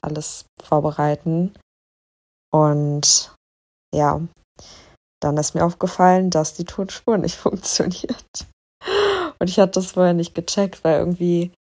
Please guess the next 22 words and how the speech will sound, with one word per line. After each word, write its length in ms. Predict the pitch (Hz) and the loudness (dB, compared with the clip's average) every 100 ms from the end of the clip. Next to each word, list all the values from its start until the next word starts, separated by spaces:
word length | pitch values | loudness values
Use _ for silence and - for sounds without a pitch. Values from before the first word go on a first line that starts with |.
| _ _ _ _ _ _ _ _ - | _ _ _ _ _ _ _ _ -10
ich 160 | 165 190 | -6 -2
weiß 260 | 196 196 | -2 0
nicht, 300 | 165 156 175 | -2 -2 -2
ich 300 | - - - - | -8 -12 -12 -8
hab 280 | - 175 | -2 0
mir 240 | 165 165 160 | 4 4 4
keine 240 | 175 160 | 2 0
Gedanken 400 | 156 160 180 - | 0 0 -2 0
darum 280 | 180 180 180 | -2 0 0
gemacht 540 | 175 170 160 165 - | 0 0 -2 -4 -8
und 540 | - 151 151 147 - - _ - - - _ _ _ - | -4 -4 -4 -4 -4 -4 _ -20 -20 -20 _ _ _ 0
jetzt 240 | 170 - | 2 4
habe 200 | 170 165 | 4 4
ich 300 | 160 - - _ | 2 0 -4 _
ein 80 | 165 | -6
bisschen 300 | 156 - 156 | -4 -4 -4
gewartet, 680 | 156 151 151 156 - 151 - | -2 -2 0 0 -2 -6 -4
ob 160 | 147 - | -8 -6
eine 320 | - 151 151 | -6 -6 -6
andere 400 | 151 151 151 151 | -6 -4 -4 -4
Episode 840 | 156 - 151 - 151 151 156 151 - | -6 -6 -4 -2 -4 -2 -2 -2 -6
gerade 840 | - - 147 151 151 147 151 | -12 -2 0 0 0 0 -2